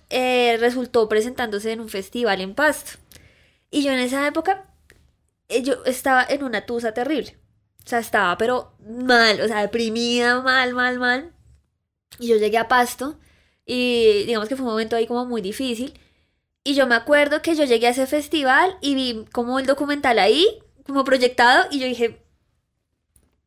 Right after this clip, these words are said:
"No hay drama acá, o sea, ya la vida sigue". No sé, o sea, dije,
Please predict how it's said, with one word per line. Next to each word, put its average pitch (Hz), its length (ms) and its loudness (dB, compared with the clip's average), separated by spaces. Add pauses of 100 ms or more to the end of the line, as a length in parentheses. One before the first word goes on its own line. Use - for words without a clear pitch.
(120)
"No 262 340 2
hay 262 240 2
drama 294 240 2 (220)
acá, 466 280 -4
o 247 60 -4
sea, 262 180 0
ya 247 400 2
la 277 140 -2
vida 311 260 2
sigue". 370 560 4 (380)
No 269 220 0
sé, 311 240 4
o 220 80 0
sea, 262 200 4
dije, 262 280 4